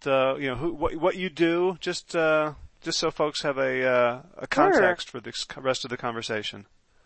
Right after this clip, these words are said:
Speaker 2: Sure. Well, um, you know, I'm at home with my three girls, like a lot of moms are at home with their kids. Um, I've been vegan about twenty years now, and I was vegetarian for uh,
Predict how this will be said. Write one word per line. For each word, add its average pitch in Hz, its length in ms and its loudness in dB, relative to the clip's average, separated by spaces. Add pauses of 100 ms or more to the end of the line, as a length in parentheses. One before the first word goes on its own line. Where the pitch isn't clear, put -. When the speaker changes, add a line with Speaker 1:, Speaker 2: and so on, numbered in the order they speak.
(180)
Speaker 2:
Sure. 302 300 6
Well, 240 420 8
um, 254 380 6 (240)
you 269 100 0
know, 285 180 4 (220)
I'm 311 320 6
at 247 180 4
home 262 320 2
with 220 200 4
my 160 140 0 (120)
three 233 240 0
girls, 208 580 4
like 165 360 2 (100)
a 160 40 -6
lot 165 380 4
of 208 120 0 (200)
moms 190 540 2 (140)
are 165 160 0
at 160 80 -6
home 185 180 -6
with 190 140 -6
their 147 140 -4 (180)
kids. 208 440 2 (560)
Um, 180 580 2 (100)
I've 180 160 0
been 180 160 -4
vegan 214 500 2 (140)
about 185 280 0
twenty 185 340 -4
years 202 280 0
now, 254 420 2 (320)
and 175 420 -2
I 175 100 0
was 175 140 -4
vegetarian 190 960 -2 (100)
for 175 440 0 (720)
uh, 95 60 -6